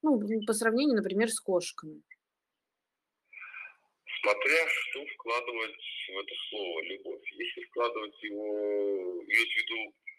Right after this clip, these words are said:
Speaker 2: то, что мы испытываем, вот именно любовь, то это заблуждение. Им не дано любить, и это всего лишь стайный инстинкт, привязанность, стайный инстинкт, там, без разницы, как мы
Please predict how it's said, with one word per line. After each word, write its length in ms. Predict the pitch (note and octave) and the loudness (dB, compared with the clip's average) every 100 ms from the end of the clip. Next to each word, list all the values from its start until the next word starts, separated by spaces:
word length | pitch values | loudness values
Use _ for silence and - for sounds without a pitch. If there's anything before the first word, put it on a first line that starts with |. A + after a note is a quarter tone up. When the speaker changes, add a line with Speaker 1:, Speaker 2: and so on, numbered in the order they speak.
| _ _ _ - | _ _ _ -6
Speaker 2:
то, 140 | A2 | -4
что 220 | - - G#2+ G#2 G2 - - - - _ _ _ _ | -4 -4 -4 -4 -6 -6 -8 -10 -16 _ _ _ _
мы 140 | - - | 0 2
испытываем, 840 | - - - - B2 G2+ F2+ D#2+ E2 | 0 -2 -2 0 0 0 0 2 2
вот 80 | - | -2
именно 420 | - - C#3 A2+ G#2 - F#2 | -4 0 0 2 0 -4 -14
любовь, 480 | G2 A2 G2+ F2 - _ _ - - - - | -12 -10 -8 -10 -12 _ _ -18 -16 -16 -10
то 100 | - | -8
это 180 | D#3 C3+ | -4 -4
заблуждение. 760 | C3 C3+ B2+ - A#2+ C#3+ - - _ _ _ _ _ _ _ _ - - - - _ - _ _ _ _ _ _ - | -4 -4 -4 -2 -2 -2 -6 -14 _ _ _ _ _ _ _ _ -12 -12 -16 -20 _ -20 _ _ _ _ _ _ -6
Им 280 | C#3 A#2+ | -4 -4
не 80 | C3+ | -4
дано 280 | C#3 - - | -2 0 0
любить, 460 | - - - - - - - - | -2 -4 -8 -10 -8 -10 -10 -4
и 100 | - | -4
это 160 | G#3 | -2
всего 280 | - A#2 C3 | -4 -4 -2
лишь 260 | - - - | -2 -4 -2
стайный 500 | B2 B2 A#2+ A#2 A#2 | 0 2 0 -2 -4
инстинкт, 560 | - - - - - - _ _ | -8 -10 -10 -10 -12 -18 _ _
привязанность, 920 | - D3 F2+ F#2 F2+ - - - _ _ _ _ _ _ - | -6 0 0 0 -4 -6 -8 -12 _ _ _ _ _ _ -16
стайный 400 | - B2+ B2 A2 | 0 2 2 0
инстинкт, 640 | G#2 - - F#2+ - - - | -4 -8 -10 -6 -6 -10 -14
там, 180 | - F#2+ | -12 -10
без 80 | |
разницы, 380 | G2+ G#2 E2 - - | -4 -4 -4 -8 -14
как 100 | |
мы 60 | - | -8